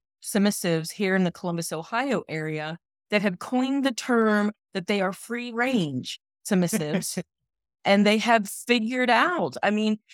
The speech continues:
Speaker 1: they have, they, like, one of them has actually decided they don't want a leader. They know there's a submissive, they know they're a follower, but they have found other ways besides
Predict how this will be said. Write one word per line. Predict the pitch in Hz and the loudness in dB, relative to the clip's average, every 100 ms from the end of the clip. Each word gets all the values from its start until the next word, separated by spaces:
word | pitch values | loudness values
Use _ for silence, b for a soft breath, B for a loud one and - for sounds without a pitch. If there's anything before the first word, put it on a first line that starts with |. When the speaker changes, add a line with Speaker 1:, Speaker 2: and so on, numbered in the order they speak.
| - | -2
Speaker 1:
they | 220 220 | 2 4
have, | 208 170 | 2 0
they, | 208 196 - | 0 0 -2
like, | 190 185 180 | 0 0 2
one | 185 254 | 4 4
of | 285 | 4
them | 214 202 | 2 2
has | 196 | 0
actually | 165 190 - 220 | 0 -2 -4 -4
decided | 208 - 190 202 226 196 | -4 2 4 4 2 0
they | 208 | 4
don't | 233 233 | 6 4
want | 185 190 233 262 - | 0 0 2 2 -2
a | 180 | -2
leader. | 165 147 131 151 | -2 -2 -4 -2
They | 196 | 2
know | 208 247 330 | 4 2 0
there's | 359 370 - | -4 -6 -4
a | - | -4
submissive, | 269 311 294 294 - 165 175 214 _ _ _ | -2 0 0 0 0 0 0 -6 _ _ _
they | 190 | 2
know | 202 214 269 | 4 6 4
they're | 294 277 | 4 4
a | 254 | 2
follower, | - 302 330 220 175 170 | 2 2 4 2 2 2
but | 180 | 0
they | 226 | 0
have | 233 220 | -2 0
found | 254 247 240 220 - | 0 2 2 2 2
other | 254 294 294 | 2 2 0
ways | 285 302 214 165 165 165 | 0 2 0 -2 -6 -6
besides | 202 - 214 196 | -6 -2 -2 -4